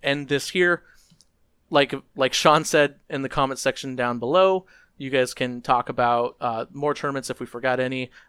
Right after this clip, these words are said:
um, or just talk about what tournaments you plan on attending. Um, I'm pretty hyped for the summer schedule. Uh, we're gonna talk about Imperial Knights right after this commercial break, unless Val wants to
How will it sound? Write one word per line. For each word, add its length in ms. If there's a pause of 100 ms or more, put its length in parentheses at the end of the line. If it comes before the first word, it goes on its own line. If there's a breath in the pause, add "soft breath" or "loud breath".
um, 220
or 160
just 160
talk 200
about 340
what 140
tournaments 300
you 60
plan 200
on 100
attending. 500 (260 soft breath)
Um, 300
I'm 120
pretty 180
hyped 220
for 120
the 60
summer 400 (140)
schedule. 560 (240 soft breath)
Uh, 160
we're 120
gonna 120
talk 200
about 80
Imperial 280
Knights 300
right 220
after 240
this 180
commercial 360
break, 360 (1300 soft breath)
unless 220
Val 280
wants 280
to 280